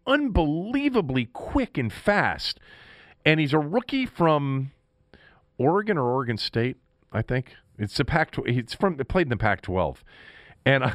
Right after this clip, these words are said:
watching this game yesterday. The Chargers are pretty good defensively. And he was just so quick every time they handed the ball off to him. Um, I didn't see enough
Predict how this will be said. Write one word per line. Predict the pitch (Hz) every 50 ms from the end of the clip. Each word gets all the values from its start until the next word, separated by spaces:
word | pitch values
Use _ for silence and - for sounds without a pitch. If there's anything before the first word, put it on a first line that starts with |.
| - -
watching | 196 196 220 220 - - 302 339
this | 339 320 - -
game | - 170 180 202 226 214
yesterday. | 202 - - 180 160
The | 151 143
Chargers | - 208 226 247 339 320 320 277 302
are | 269
pretty | - 226 226 214
good | 185 214 214 190
defensively. | 185 190 - - 226 262 302 - - 170 123 113 107 92 80 - - - - - - - - - -
And | 151 151 147 139
he | - - 262 269 269
was | 254 214 175 151 135 -
just | - - - - 202 185 175 -
so | - - - - 269 254 262 247 214 -
quick | - - - 214 240 226 - -
every | 175 170 151 156 143
time | - 175 165 151
they | 143 139
handed | 147 147 147 131 123
the | 110 98
ball | 92 120 127 131 113 80
off | 71 76 - -
to | - 92
him. | 80 69 67 65 - - - - - - - - - -
Um, | 127 139 139 139 135 131 127 123 120 113 _ - - - -
I | - 202
didn't | 247 240 208
see | - - - 240 202
enough | 165 139 139 143 147 131 120 - -